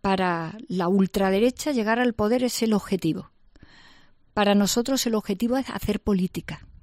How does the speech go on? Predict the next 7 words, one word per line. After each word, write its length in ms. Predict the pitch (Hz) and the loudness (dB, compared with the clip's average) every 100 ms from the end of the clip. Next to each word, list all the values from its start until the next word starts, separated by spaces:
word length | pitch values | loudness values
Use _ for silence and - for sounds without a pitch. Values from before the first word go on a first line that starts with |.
| - _ _ _ _ | -20 _ _ _ _
leyes, 540 | - 190 190 170 160 - _ _ _ _ | 2 6 6 4 -4 -12 _ _ _ _
planes 340 | - 202 220 - | 4 6 6 2
políticos, 680 | - 175 190 185 - 170 175 _ - | 0 0 0 -2 -6 -8 -12 _ 2
movilizar 520 | 190 202 190 - 208 | 4 4 2 -2 -2
recursos, 840 | 220 - 220 196 180 - 165 - - _ _ - - _ _ _ _ | -4 0 2 2 0 -4 -6 -10 -12 _ _ -20 -20 _ _ _ _
intentar 540 | - 226 214 202 196 233 | 10 12 12 6 2 0
acudir 560 | 233 220 208 240 - | 2 2 4 4 2